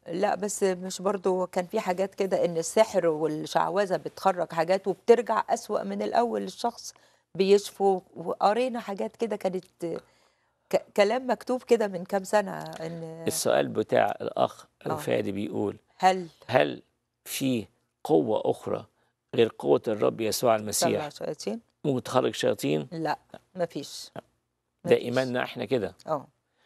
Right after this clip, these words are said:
Speaker 2: وبرضه بس بقول، ما
Speaker 1: مم.
Speaker 2: حدش يتطوع إن هو to cast out demons، يعني خرج شياطين
Speaker 1: آه.
Speaker 2: وهو لم يعطى هذه الموهبة.
Speaker 1: دي موهبة ولا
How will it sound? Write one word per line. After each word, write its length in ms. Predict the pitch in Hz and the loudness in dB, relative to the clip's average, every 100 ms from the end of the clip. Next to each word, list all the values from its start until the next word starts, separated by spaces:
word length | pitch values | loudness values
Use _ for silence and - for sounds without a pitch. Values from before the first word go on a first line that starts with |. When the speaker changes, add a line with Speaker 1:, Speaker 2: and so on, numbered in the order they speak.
| _ _ _ | _ _ _
Speaker 2:
وبرضه 440 | - 98 131 147 131 | -6 6 6 6 2
بس 220 | 117 - | 0 0
بقول، 380 | 117 127 143 98 _ _ - | 2 2 0 -4 _ _ -2
ما 100 | 120 | -2
Speaker 1:
مم. 160 | - | -2
Speaker 2:
حدش 600 | 175 196 165 180 190 - - _ _ _ | -4 -4 0 2 2 0 -12 _ _ _
يتطوع 840 | 131 113 110 165 175 147 139 135 135 _ _ _ - | 0 2 2 4 4 2 0 0 -6 _ _ _ -6
إن 180 | 123 120 | -4 0
هو 440 | 127 165 127 113 - _ _ - 120 | 2 4 4 2 -2 _ _ -4 -4
to 20 | - | 0
cast 360 | 156 165 - - | 2 2 0 -2
out 220 | 151 139 120 | 0 0 0
demons، 200 | 143 139 101 | 0 0 0
يعني 200 | 98 101 | -2 -4
خرج 360 | - 135 143 113 | 0 2 2 0
شياطين 460 | 117 113 143 156 143 185 | 0 0 0 0 -2 -10
Speaker 1:
آه. 180 | 170 180 _ _ - | -12 -16 _ _ 0
Speaker 2:
وهو 220 | 117 110 | 2 4
لم 200 | 117 123 | 4 2
يعطى 280 | 165 - 135 | 2 2 2
هذه 140 | 135 160 | 0 0
الموهبة. 440 | 127 110 156 - _ _ _ _ _ _ _ _ _ _ - | 0 0 0 -2 _ _ _ _ _ _ _ _ _ _ -6
Speaker 1:
دي 100 | 214 | -2
موهبة 420 | 202 196 247 233 | 0 6 6 6
ولا 240 | 208 185 | 0 0